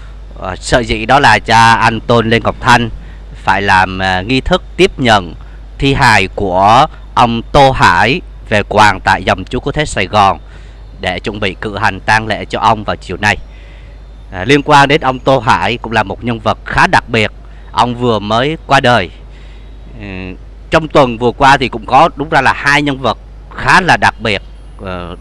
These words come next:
đó là ông Tô Hải và ông Bùi Tín. Trên mạng Facebook thì đã truyền đi nhiều thông tin về hai ông này. Rồi, hôm nay, ờ, chúng ta, trước hết thì chúng ta sẽ nghe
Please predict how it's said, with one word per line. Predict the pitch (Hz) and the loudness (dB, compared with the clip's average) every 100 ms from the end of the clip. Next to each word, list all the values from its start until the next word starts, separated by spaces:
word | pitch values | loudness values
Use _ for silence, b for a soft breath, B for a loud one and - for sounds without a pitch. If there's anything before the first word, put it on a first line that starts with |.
| - | 0
đó | 123 | 2
là | 147 | 4
ông | 104 123 | 2 0
Tô | 110 127 | 0 -2
Hải | 113 98 87 104 | 0 -2 -2 -8
và | 113 107 92 87 85 | -4 0 2 2 0
ông | 113 117 | -2 -6
Bùi | 110 95 | -4 -6
Tín. | - 131 - - B B B B B B - - - - - - - - | 0 0 0 -6 B B B B B B -20 -20 -20 -20 -20 -20 -20 -4
Trên | 160 156 | 0 2
mạng | 131 110 - | 2 2 2
Facebook | 143 - 147 196 - | 0 2 -2 -2 -2
thì | 120 101 | -4 -2
đã | 101 | -4
truyền | - 123 113 | -2 -2 0
đi | 131 135 131 127 | 0 0 0 -2
nhiều | 123 110 98 | -2 -2 -2
thông | 151 147 - | -4 -4 2
tin | 180 185 147 - - - - | 2 2 -2 -16 -20 -18 -10
về | 107 107 98 95 92 | 0 2 2 0 -2
hai | - 127 131 | -2 -2 2
ông | 131 120 | 0 2
này. | 104 80 B B B B B B - | -2 -2 B B B B B B -6
Rồi, | 98 98 | -2 0
hôm | 117 127 | -2 -2
nay, | 135 139 131 131 | 0 2 0 0
ờ, | 127 | 0
chúng | 139 151 | 0 -2
ta, | - 131 123 123 120 | 4 6 6 6 4
trước | - 175 | 0 2
hết | 180 170 | 4 2
thì | |
chúng | 117 143 | 0 -2
ta | 131 127 | 0 0
sẽ | - 107 120 | -2 -4 -2
nghe | 131 127 127 127 | 2 2 4 2